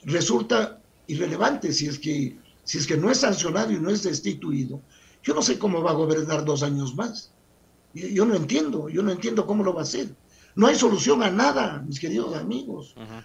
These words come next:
Speaker 1: No se solucionan ninguno de los problemas.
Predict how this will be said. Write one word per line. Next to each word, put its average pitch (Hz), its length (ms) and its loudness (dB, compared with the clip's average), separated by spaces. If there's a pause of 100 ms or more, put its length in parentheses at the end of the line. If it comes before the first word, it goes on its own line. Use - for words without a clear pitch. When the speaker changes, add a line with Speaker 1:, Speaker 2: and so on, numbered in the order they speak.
Speaker 1:
No 269 160 6
se - 140 0
solucionan 233 640 0
ninguno 240 480 4
de 240 100 4
los 226 140 2
problemas. 220 800 -4